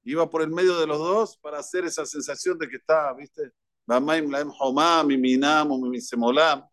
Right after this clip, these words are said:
Las aguas eran como murallas del lado derecho, del lado izquierdo. Poder de imaginación.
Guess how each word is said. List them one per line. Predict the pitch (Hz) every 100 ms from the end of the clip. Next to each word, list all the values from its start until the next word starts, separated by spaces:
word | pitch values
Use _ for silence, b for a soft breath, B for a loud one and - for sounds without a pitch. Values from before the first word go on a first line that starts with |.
| _ _ _ -
Las | 107 -
aguas | 151 147 135
eran | 147 139
como | 131 127
murallas | 120 127 165 156
del | 127 226 139
lado | 139
derecho, | 131 156 160 -
del | 135
lado | 147 135
izquierdo. | - 165 147 - _ _ _ _ -
Poder | 139 180 185
de |
imaginación. | 160 143 143 131 - 147 120